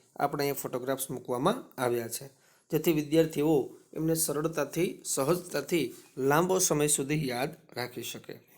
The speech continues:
તો જોઈએ પ્રશ્ન એક, સામાજિક પરિવર્તન થવાના મુખ્ય પરિબળો જણાવો.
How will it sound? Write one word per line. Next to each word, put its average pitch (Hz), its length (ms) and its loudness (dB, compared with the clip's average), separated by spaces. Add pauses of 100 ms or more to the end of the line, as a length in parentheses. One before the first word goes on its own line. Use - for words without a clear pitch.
(440)
તો 196 120 6
જોઈએ 180 300 10
પ્રશ્ન 175 300 0 (180)
એક, 165 140 6 (640)
સામાજિક 180 580 6
પરિવર્તન 165 520 4 (100)
થવાના 143 420 2 (180)
મુખ્ય 139 440 2 (160)
પરિબળો 135 440 2 (280)
જણાવો. 110 420 -4